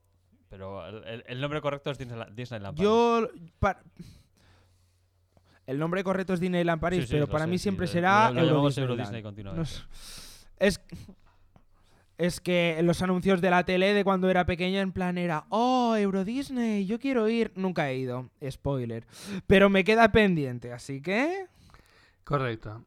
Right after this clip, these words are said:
Speaker 3: Eh, entonces, como en su momento hicimos este episodio, dijimos, y ahora queríamos hablar de la visita que hicimos a Portaventura,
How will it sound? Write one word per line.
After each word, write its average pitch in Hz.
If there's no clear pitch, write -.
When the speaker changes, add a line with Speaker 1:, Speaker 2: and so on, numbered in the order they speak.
Speaker 3:
Eh, 139
entonces, 139
como 120
en 117
su 123
momento 147
hicimos 151
este 156
episodio, 175
dijimos, 120
y 120
ahora 131
queríamos 123
hablar 131
de 104
la 107
visita 113
que 113
hicimos 113
a 113
Portaventura, 156